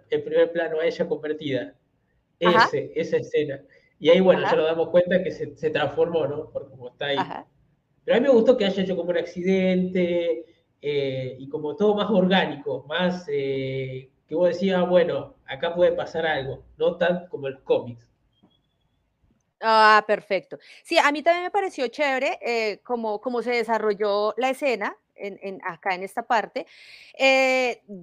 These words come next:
Speaker 2: de lo que, pues, no sé, leí en los cómics, de, de, en los cómics no, sino, eh, bueno, me documenté en otro lado, es que ellos están hablando y, pues, uno de los, eh, digamos, como un caso que lleva Jennifer,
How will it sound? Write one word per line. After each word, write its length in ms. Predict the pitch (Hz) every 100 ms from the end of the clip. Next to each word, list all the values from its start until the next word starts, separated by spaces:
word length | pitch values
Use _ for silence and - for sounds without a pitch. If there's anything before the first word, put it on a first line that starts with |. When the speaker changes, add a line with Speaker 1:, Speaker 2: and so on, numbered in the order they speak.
| 170 -
Speaker 2:
de 240 | 233 226
lo 140 | 240 226
que, 160 | 240
pues, 260 | 226 220 -
no 240 | 185 196 214
sé, 220 | 254 262
leí 200 | 262 220
en 80 | 202
los 140 | 214
cómics, 300 | - 254 262
de, 380 | 240 202 160 156
de, 220 | - 76 160
en 160 | 208
los 140 | 202 190
cómics 260 | 214 220
no, 140 | 226 240
sino, 600 | 247 233 196 175 160 151
eh, 200 | 170 156
bueno, 240 | 175 151 139 _
me 140 | 180
documenté 420 | 180 - 180 160
en 80 | 180
otro 220 | 208 240
lado, 260 | 247 233 233
es 140 | 240 -
que 260 | 247 240
ellos 240 | 233 233 247
están 320 | - 185 180
hablando 640 | 196 247 233 208 226 269
y, 200 | 233 247
pues, 380 | - 240 233 220
uno 360 | 233 220 214 220
de 100 | 220
los, 400 | 214 190 170 190
eh, 460 | 175 165 156 156
digamos, 380 | 160 170 165 202
como 260 | - 214 175
un 160 | 202
caso 340 | 190 247 226 240
que 140 | 233
lleva 320 | 202 180 180
Jennifer, 480 | 185 214 208 220 240